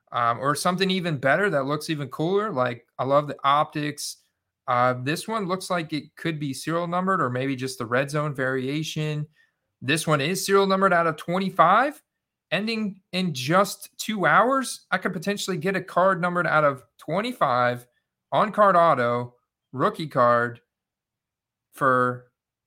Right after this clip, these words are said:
how much? Like, ten bucks? Sign me up, man. There's literally no downside to this card. I could turn around,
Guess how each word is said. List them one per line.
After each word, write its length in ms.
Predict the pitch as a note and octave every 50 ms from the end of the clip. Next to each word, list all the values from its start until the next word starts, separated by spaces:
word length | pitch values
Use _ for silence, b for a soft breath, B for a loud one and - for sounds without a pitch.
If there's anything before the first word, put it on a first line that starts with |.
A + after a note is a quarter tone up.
| _ _ _
how 200 | - - - F3
much? 320 | A3+ D4 F4+ F#4 - - -
Like, 160 | B2 A#2+ -
ten 240 | - - - - -
bucks? 460 | D3+ E3 E3+ E4+ G4 G4 - - - - _ _
Sign 300 | - - G3+ G3+ C4+ C#4+
me 160 | C#4 C#4 D4
up, 160 | D4 A3 B2
man. 300 | B2 C3 C3+ C#3+ D3+ C#3+
There's 220 | D3 F#3+ G3 F3+ G3
literally 320 | A3+ A3+ G#3 G3 F#3 F3
no 280 | E3 D#3+ E3 F#3+ G3+ F#3
downside 540 | F#3+ F3+ F3+ F#3 F#3 F3+ F3 D#3 D3 C3+
to 80 | - C#3
this 140 | B2+ B2 -
card. 220 | - C#3 C3 C3
I 80 | B2+ C3
could 160 | C3 C3+ B2
turn 200 | - - D#3 D#3
around, 500 | C#3 C3 B2+ C3 C3+ C3 B2+ B2+ B2 A#2+